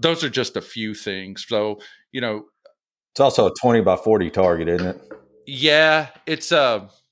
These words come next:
Speaker 1: it's the Q I T ninety-nine. It's that Coke bottle thing. So it kinda gets everything from the T box to the, uh, thoracic down into the, the pelvis area. It's not, it's not
Speaker 2: Okay.
Speaker 1: quite
Speaker 2: I, I was just wondering target
Speaker 1: Yeah,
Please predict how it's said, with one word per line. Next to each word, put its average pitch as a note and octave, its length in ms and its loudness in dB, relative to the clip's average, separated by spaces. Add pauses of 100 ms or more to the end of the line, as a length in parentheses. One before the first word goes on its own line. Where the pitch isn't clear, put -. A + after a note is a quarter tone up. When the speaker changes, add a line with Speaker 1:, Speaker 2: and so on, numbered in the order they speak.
(180)
Speaker 1:
it's - 180 -8
the C#3+ 80 -4
Q F#3 260 0
I D#3 120 4
T D#3+ 440 -4
ninety-nine. C3+ 720 2
It's B2 220 -2
that G#2 280 0
Coke A#2+ 280 -2
bottle A#2+ 480 2 (240)
thing. B2+ 300 0
So B2 240 0
it A2 140 -4
kinda C3 240 0
gets A#2 440 -2 (500)
everything C3+ 520 0
from A#2+ 220 -6
the G2+ 80 -4
T C3+ 240 -4
box A#2+ 760 4 (420)
to B2 220 2
the, G#2 300 2
uh, F#2 260 2 (180)
thoracic A2+ 840 0
down G#2+ 260 0
into G#2 320 -4
the, F2 280 -2 (440)
the G2+ 80 -2
pelvis F#2+ 680 -2 (180)
area. G#2+ 360 0 (840)
It's - 140 -10
not, D#3+ 260 0
it's - 160 -4
not F#3+ 120 2
Speaker 2:
Okay. D#3 120 -8
Speaker 1:
quite D3+ 320 2
Speaker 2:
I, A2+ 200 4
I A#2+ 140 6
was A#2+ 140 0
just A#2 180 -2
wondering A#2 320 0
target F#2 340 2
Speaker 1:
Yeah, G3+ 160 4